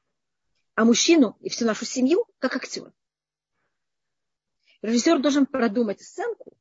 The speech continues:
актёры должны потом играть по тому, как режиссёр решил, что они должны играть. Извините, что я так это называю.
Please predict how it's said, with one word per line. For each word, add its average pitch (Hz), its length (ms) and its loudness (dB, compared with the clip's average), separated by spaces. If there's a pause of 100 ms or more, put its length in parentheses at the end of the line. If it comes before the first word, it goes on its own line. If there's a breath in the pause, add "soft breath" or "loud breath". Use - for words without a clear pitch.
(240)
актёры 339 420 -2
должны 254 300 0
потом 285 340 -4
играть 294 420 -4
по 240 100 0
тому, 302 240 -4
как 269 180 -4
режиссёр 214 300 -4
решил, 349 240 -6
что - 120 -12
они 226 100 -4
должны 214 280 -6
играть. - 320 -18 (300 soft breath)
Извините, 294 220 -2
что - 120 -4
я 220 60 2
так 247 160 -6
это 214 140 -10
называю. 208 540 -10